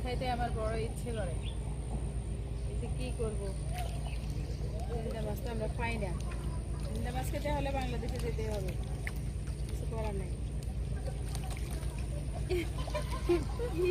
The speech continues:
যে দারুণ লাগছে রে। এই যে দেখেন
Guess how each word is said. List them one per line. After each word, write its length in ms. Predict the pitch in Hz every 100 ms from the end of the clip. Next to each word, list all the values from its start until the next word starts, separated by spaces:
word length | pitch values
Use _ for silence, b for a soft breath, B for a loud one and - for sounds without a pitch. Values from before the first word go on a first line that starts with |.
| 359 339
যে 100 | 339 -
দারুণ 340 | 294 277 269 254 247
লাগছে 560 | 233 - - 247 233 226 226
রে। 140 | 226 - - - - - - - - - - - - - - - - - - - - - -
এই 80 | -
যে 60 | 226 226
দেখেন 260 | 220 233